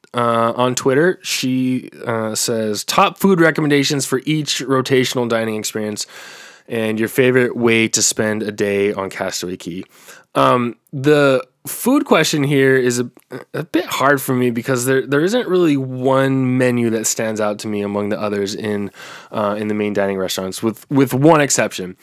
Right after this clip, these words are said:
And, and that's not to say that I don't enjoy the food. In fact, it, it, it's quite the opposite. I,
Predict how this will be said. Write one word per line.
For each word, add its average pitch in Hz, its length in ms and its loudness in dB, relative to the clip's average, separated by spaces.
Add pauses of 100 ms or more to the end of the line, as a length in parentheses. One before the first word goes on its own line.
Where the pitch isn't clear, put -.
(460)
And, 165 180 6
and 170 180 4
that's 220 200 0
not 233 140 4
to 190 100 2
say 170 180 4
that 156 160 4
I 127 100 6
don't 135 280 4
enjoy 123 380 4
the 143 100 2
food. 185 260 4
In 127 100 0
fact, 139 280 2
it, 139 100 0 (200)
it, 151 420 -4
it's 127 180 2
quite 147 260 2
the 123 80 2
opposite. 110 340 0
I, 117 320 0